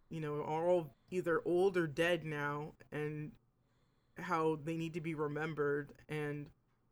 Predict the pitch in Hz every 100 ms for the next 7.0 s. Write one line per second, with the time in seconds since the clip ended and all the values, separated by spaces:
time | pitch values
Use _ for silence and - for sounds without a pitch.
0 | _ _ _ _ _ _ _ _ _ _
1 | - 175 180 185 165 196 160 156 165 165
2 | 165 - 151 151 151 - - 160 147 165
3 | 170 160 - - 160 151 - _ _ 156
4 | 160 208 214 180 160 160 165 - - 175
5 | 156 143 170 185 180 160 151 151 147 -
6 | - - 262 330 - 156 - - -